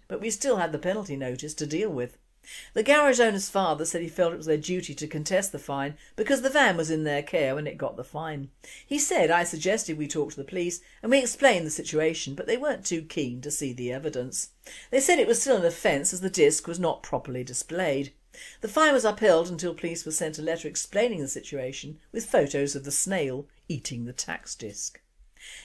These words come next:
Avon and Somerset Police waived the fine and sent a reply back, which said both Mister Rolls could interrogate the offender.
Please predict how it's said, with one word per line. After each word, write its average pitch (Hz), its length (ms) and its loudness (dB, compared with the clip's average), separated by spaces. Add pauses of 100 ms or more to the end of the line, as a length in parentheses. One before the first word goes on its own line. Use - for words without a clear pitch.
Avon 320 320 6
and 208 120 6
Somerset 175 500 2
Police 165 280 -4
waived 226 280 4
the 156 80 -8
fine 131 420 -6
and 151 80 -6
sent 160 260 0
a 165 40 -12
reply 156 380 -4
back, 156 360 -4 (380)
which 214 360 0
said 196 300 6
both 202 280 4
Mister 175 260 -6
Rolls 156 420 2
could 151 140 -4
interrogate 151 640 0
the 143 100 4
offender. 156 580 2